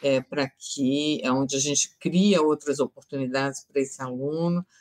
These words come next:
pra que ele possa, de fato, experimentar a universidade como ensino, pesquisa e extensão. É isso que a gente quer.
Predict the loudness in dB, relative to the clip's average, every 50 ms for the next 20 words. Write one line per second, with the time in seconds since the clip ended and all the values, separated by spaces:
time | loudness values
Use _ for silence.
0 | _ _ _ _ _ -2 -2 0 -2 -2 -2 -2 -2 -2 -4 -4 _ 0 0 0
1 | 2 -2 -2 0 0 -2 -2 -4 -4 -2 0 0 0 0 -4 -4 -4 -6 -6 -4
2 | -4 -2 -2 -2 -2 -2 -6 -6 _ -2 -2 0 0 -2 -2 -2 0 0 0 0
3 | -2 -2 -2 0 0 0 -2 -4 -6 -6 -4 -4 -4 -4 -4 -4 -4 -4 -6 -6
4 | -6 -6 -6 -6 -6 -8 -6 -6 -6 -4 -6 -6 -4 -4 -4 -4 -4 -6 -6 -4
5 | -2 -2 -2 -2 -4 -6 -6 -6 -6 -6 -6 -6 -6 -8 -6 -8 -10 -10